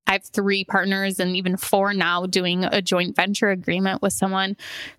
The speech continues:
So I think partnerships would be, like, my number one way to help you scale, but also getting creative with your financing and not just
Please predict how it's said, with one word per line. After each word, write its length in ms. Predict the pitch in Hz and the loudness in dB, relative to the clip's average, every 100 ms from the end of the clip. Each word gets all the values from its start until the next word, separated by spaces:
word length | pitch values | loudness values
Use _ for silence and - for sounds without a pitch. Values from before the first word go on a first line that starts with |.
| - | 2
So 200 | 196 196 | 4 4
I 140 | 190 | 2
think 300 | 220 208 190 | 0 -2 -2
partnerships 760 | - 202 196 214 - 214 - 202 | 0 0 2 0 0 0 0 0
would 160 | 190 | 0
be, 160 | 185 185 | 2 2
like, 160 | 190 185 | 2 2
my 160 | 185 | 0
number 340 | 180 180 185 180 | 2 2 2 2
one 260 | 180 185 | 2 2
way 280 | 175 170 190 - | 2 2 0 -2
to 340 | - 185 180 | 0 2 2
help 380 | - - 175 - | 2 0 0 -4
you 160 | 185 | -4
scale, 560 | 185 - - 160 185 233 | -4 -4 -2 0 0 2
but 120 | 208 | 0
also 380 | - 190 214 190 | 0 2 2 2
getting 400 | 185 180 180 185 | 0 0 0 -4
creative 720 | - 185 165 180 175 175 185 - - - | -2 0 0 2 2 0 -4 -16 -18 -2
with 220 | - 196 196 | 0 2 0
your 100 | 185 | 0
financing 960 | - 175 185 165 170 175 190 180 185 - | 2 2 2 0 0 0 0 0 -2 -2
and 200 | 196 185 | 0 2
not 300 | 180 185 190 | 2 0 0
just 480 | 190 180 - - | -2 0 -4 -8